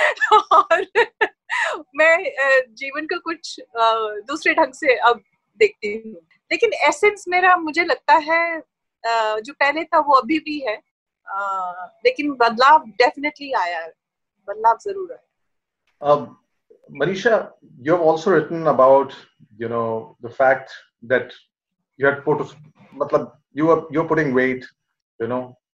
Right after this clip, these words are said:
Speaker 2: वो एक as, as an actor, actor के लिए बड़ा important होता है to be fit and everything। तो उसका, उसका भी एक, अ, मेरे ख्याल से स्ट्रेस बढ़ता जाता है। और फिर दूसरी तरफ,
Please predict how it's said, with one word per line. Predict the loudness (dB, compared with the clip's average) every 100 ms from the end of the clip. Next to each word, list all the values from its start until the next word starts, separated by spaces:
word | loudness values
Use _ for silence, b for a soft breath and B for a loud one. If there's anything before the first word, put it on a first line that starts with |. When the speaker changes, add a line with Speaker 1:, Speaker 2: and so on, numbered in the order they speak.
| -8
Speaker 2:
वो | 0 2
एक | 2 -2 -16 _ _ 2
as, | 4 4
as | 4 4 4
an | 4
actor, | 2 0 0 2
actor | 2 0 -2 -2 -2
के |
लिए | -2
बड़ा | 2 2
important | 2 0 0 -2 -6
होता | -6 -2 0
है | 0 -4
to |
be | -8
fit | -6 0 0
and | 0 -2
everything। | -4 -6 -8 -14 -16 _ -10
तो | -2
उसका, | -2 0 4 6 6 2 -4
उसका | -12 -2 0
भी | 2 0
एक, | -2 -6 0
अ, | 2 2 0 0 -4 -6
मेरे | -6 -4
ख्याल | -4 -4
से | -6 -10
स्ट्रेस | -2 2 2 0 -16 _ -2
बढ़ता | 0 2 2
जाता | 2 0 -2 -4
है। | -8 -12 b -2
और | 0
फिर | 2 0
दूसरी | 0 -2 -2
तरफ, | 0 2 2 -2